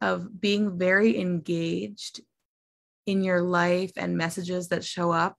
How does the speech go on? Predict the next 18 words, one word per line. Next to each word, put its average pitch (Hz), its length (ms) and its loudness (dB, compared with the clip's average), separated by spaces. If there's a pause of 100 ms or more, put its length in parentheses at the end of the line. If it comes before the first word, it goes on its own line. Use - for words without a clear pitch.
(100)
It's, 196 440 -8 (840)
um, 185 540 0 (540)
it, 220 360 0
it 180 180 4
gives 208 260 4
you 220 120 2
so 214 800 2
many 185 320 -2
gifts. - 680 -8 (300)
It's 185 200 -8
such - 440 -2
a, 208 360 -2
it's - 400 -4 (460)
makes 214 460 0
you 220 420 2 (640)
<coughs> - 840 0
so 220 80 4
present 180 720 -4